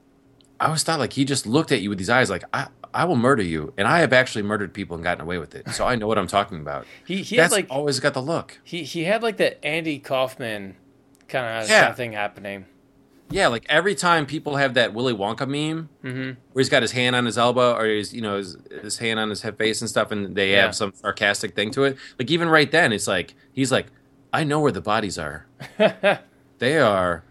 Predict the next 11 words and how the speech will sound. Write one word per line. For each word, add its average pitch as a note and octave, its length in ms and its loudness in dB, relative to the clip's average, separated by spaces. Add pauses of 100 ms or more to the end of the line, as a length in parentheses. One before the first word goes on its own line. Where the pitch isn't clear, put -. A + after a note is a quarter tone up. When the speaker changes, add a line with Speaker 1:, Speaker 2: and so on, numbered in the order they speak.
(200)
Speaker 1:
underneath A2+ 380 0
the G2+ 40 -10
chocolate F#2+ 300 0
factory." F2+ 400 -2
Speaker 2:
Mm-hmm. C#3+ 760 -6
Speaker 1:
<laughs> G3+ 140 -2
And A#2 120 2
there's F#3 280 6
lots A2+ 300 0
of F2+ 60 -14
them. D#2 80 -20